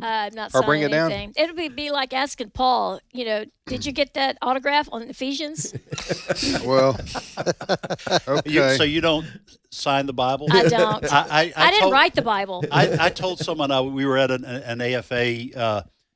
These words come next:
Speaker 3: event, and I had spoken there, and a young man had come up, and this was, this is a wonderful young man, uh, if he's listening. Uh, this is not a rebuke, but he opened up his Bible and he wanted me to sign it.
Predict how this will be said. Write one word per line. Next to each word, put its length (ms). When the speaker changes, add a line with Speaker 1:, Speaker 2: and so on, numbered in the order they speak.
Speaker 3:
event, 640
and 240
I 120
had 140
spoken 420
there, 360
and 260
a 60
young 240
man 240
had 160
come 240
up, 260
and 140
this 160
was, 160
this 200
is 60
a 60
wonderful 640
young 220
man, 280
uh, 220
if 140
he's 180
listening. 480
Uh, 160
this 240
is 100
not 200
a 40
rebuke, 460
but 160
he 320
opened 300
up 140
his 120
Bible 420
and 100
he 60
wanted 340
me 160
to 160
sign 420
it. 160